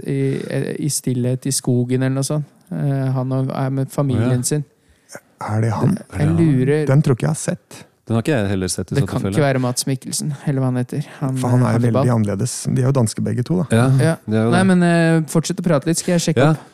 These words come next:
Speaker 2: men, eh, nei, jo, eh, ok, så, mm, favorittfilm, eh, nei, Viggo Mortensen, favoritt, eh, skuespiller.
Speaker 3: Mm.
Speaker 2: Eh, favorittfilm, hvis du klarer å si en.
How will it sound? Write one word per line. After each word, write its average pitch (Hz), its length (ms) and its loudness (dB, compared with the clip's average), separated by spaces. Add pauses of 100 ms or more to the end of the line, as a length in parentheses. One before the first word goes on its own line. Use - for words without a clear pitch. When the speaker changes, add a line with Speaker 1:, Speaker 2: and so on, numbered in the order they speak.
(140)
Speaker 2:
men, 135 240 6
eh, 131 200 6
nei, 143 180 6
jo, 165 240 6
eh, 135 140 4
ok, 127 200 2 (100)
så, 139 200 2 (360)
mm, 120 840 -2
favorittfilm, 113 600 2
eh, 113 180 2
nei, 123 160 4
Viggo 123 220 0
Mortensen, 120 420 0
favoritt, 104 400 -2
eh, 101 160 0
skuespiller. 104 500 -2 (220)
Speaker 3:
Mm. 139 220 6
Speaker 2:
Eh, 110 140 4
favorittfilm, 117 600 -2 (960)
hvis 95 120 0
du 90 60 -4
klarer 90 240 2
å 90 60 0
si 92 100 -2
en. 92 200 -2